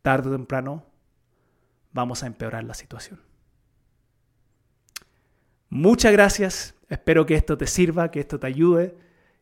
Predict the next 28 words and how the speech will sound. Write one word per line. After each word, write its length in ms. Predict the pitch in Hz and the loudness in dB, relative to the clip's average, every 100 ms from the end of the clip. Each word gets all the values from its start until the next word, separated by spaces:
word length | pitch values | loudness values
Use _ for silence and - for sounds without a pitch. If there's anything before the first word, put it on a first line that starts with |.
| _ | _
que 220 | 143 131 | -2 -2
la 300 | 139 131 - | -2 -4 -2
próxima 540 | 160 170 - 175 160 | 2 2 0 -2 0
vez 180 | 156 160 | 0 -2
que 100 | - | -4
estés 220 | 143 147 | -6 -6
practicando 1120 | - - 139 - 139 123 151 160 160 156 151 147 | -8 -4 -4 -4 -10 -2 -2 0 -2 -2 -2 -4
tu 80 | 160 | -10
historia 520 | - - 156 156 156 | -8 -2 2 2 2
para 220 | 139 127 | -2 -6
poder 420 | 131 131 143 139 - - | -4 -2 -2 -4 -12 -14
justamente 580 | 151 - 151 151 147 | -12 -8 -6 -6 -6
encontrar 540 | 151 139 131 123 156 151 | -8 -8 -14 -6 -2 -2
ese 160 | 147 | -2
estilo 560 | 131 - 156 151 139 123 _ _ _ _ _ _ _ _ _ | -8 -4 -2 0 -2 -6 _ _ _ _ _ _ _ _ _
tuyo, 420 | 196 185 127 113 | 4 4 4 -2
ese 160 | 123 - | -6 -10
estilo 260 | - 156 143 | -8 -4 -4
auténtico, 800 | 139 165 160 185 170 180 185 - _ _ _ _ _ _ _ _ | -2 0 0 -4 -4 -6 -6 -12 _ _ _ _ _ _ _ _
más 340 | 139 143 160 - | -6 0 0 -2
que 140 | 175 | -4
estar 520 | 143 160 156 151 - _ _ | -2 0 0 -2 -14 _ _
practicando 680 | 139 131 139 135 143 147 143 | -6 -4 -4 0 0 0 -2
la 380 | 139 123 - - | 0 -2 -6 -2
presentación 1120 | 165 160 - 160 147 - - - 156 151 165 | 0 0 -2 -4 -4 -6 -6 -2 -2 -2 -2
de 100 | 156 | -2
la 60 | 143 | -2
historia, 560 | - 156 156 170 180 | -4 -4 -2 -4 -6